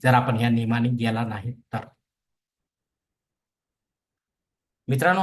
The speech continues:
अग्नी पृथ्वीवर दुपारी बारा ते, बारा वाजून अकरा मिनिटांपर्यंत हजर आहे, त्यानंतर नाही मित्रांनो. जर आपल्याला नव्याने काही होम यज्ञ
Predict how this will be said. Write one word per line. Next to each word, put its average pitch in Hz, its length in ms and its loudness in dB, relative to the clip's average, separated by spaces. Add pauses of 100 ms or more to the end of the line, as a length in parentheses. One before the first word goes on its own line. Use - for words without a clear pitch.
(100)
अग्नी 143 260 0
पृथ्वीवर 143 460 -2
दुपारी 135 300 0 (120)
बारा 110 320 -2 (140)
ते, 147 240 -6 (120)
बारा 120 320 6
वाजून 131 380 2
अकरा 143 320 2
मिनिटांपर्यंत 127 800 0
हजर 107 200 -8
आहे, 95 300 -14 (1900)
त्यानंतर 156 1000 4
नाही 120 300 2
मित्रांनो. 107 580 -8
जर 120 140 2
आपल्याला 123 380 4
नव्याने 131 360 2
काही 135 140 0
होम 131 280 2
यज्ञ 127 280 0